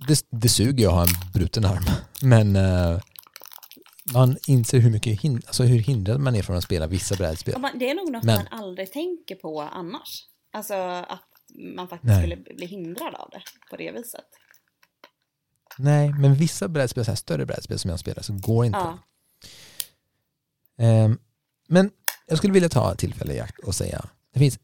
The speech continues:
Speaker 1: ett spel som jag är så himla sugen på att spela.
Speaker 2: Okej, vilket är det?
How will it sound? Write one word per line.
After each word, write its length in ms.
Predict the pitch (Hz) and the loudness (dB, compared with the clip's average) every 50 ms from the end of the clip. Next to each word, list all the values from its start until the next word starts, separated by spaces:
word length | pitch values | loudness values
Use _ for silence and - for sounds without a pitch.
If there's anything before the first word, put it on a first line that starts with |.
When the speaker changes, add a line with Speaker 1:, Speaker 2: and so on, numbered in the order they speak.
| _ | _
Speaker 1:
ett 180 | - 117 127 - | -4 -4 -4 -4
spel 380 | - - - - - - - - _ _ _ _ _ _ | -6 -8 -6 -6 -6 -8 -12 -18 _ _ _ _ _ _
som 180 | - - 127 123 | 0 4 6 6
jag 200 | 107 85 78 69 | 6 6 4 0
är 40 | 73 | -4
så 480 | - - - - 104 87 82 78 76 - | -8 -4 2 2 4 4 4 0 -4 -8
himla 540 | - - - - 98 82 73 69 67 69 69 | -12 -10 -4 -2 -2 -2 -2 -4 -8 -8 -6
sugen 320 | - - 78 71 69 69 | -4 -4 -4 -4 -4 -6
på 80 | - - | -6 -6
att 60 | 127 | -6
spela. 180 | - - - 170 | -6 -6 -6 -6
Speaker 2:
Okej, 160 | 190 254 311 - _ - | -8 -10 -12 -14 _ -10
vilket 420 | 226 277 240 240 226 - 190 175 | -8 -8 -8 -8 -12 -14 -18 -18
är 80 | 160 - | -16 -16
det? 140 | - - | -18 -18